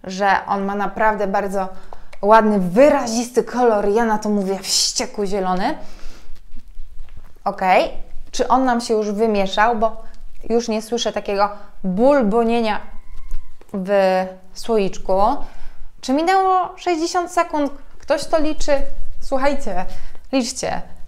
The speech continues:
Ja nie mam tutaj żadnego stopera, zegarka, ani nic w tym stylu, żeby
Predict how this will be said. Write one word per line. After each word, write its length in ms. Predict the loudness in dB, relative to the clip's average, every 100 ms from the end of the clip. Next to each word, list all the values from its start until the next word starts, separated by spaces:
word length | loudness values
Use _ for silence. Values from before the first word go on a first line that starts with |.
| -6 -6 -6 -6 -4
Ja 160 | -2 0
nie 220 | 2 2
mam 160 | 0
tutaj 280 | -2 -4 -6 -8 -10 -8 -6 -4
żadnego 460 | -2 0 0 0 -2 -6
stopera, 640 | -16 -2 0 2 2 2 2
zegarka, 460 | 2 2 2 0
ani 240 | 2 4 4
nic 220 | 2 2
w 80 | 2
tym 160 | 2
stylu, 280 | 2 0 0 -4 -12 -12
żeby 220 | -4 -2